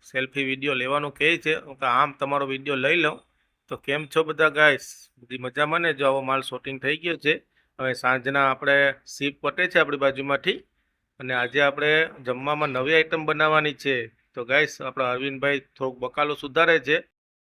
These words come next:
અને આપણે હોલ મુકાવા બોટ આપણી ચાલુ જ છે. તો આ સાંજ પડી ગઈ છે, સૂર્ય ભગવાન આપણો આથમી ગયા છે.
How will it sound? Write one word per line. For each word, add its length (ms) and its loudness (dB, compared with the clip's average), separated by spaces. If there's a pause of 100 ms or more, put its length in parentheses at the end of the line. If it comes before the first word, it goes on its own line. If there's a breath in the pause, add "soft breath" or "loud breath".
અને 160 -10
આપણે 260 -2
હોલ 240 -2
મુકાવા 580 2 (200)
બોટ 220 -2
આપણી 220 -2
ચાલુ 360 2
જ 20 -6
છે. 260 2 (560)
તો 60 -6
આ 80 -2
સાંજ 340 -4
પડી 240 -2
ગઈ 160 -4
છે, 220 -4
સૂર્ય 320 -6
ભગવાન 300 -2
આપણો 200 -2
આથમી 340 -2
ગયા 180 4
છે. 140 2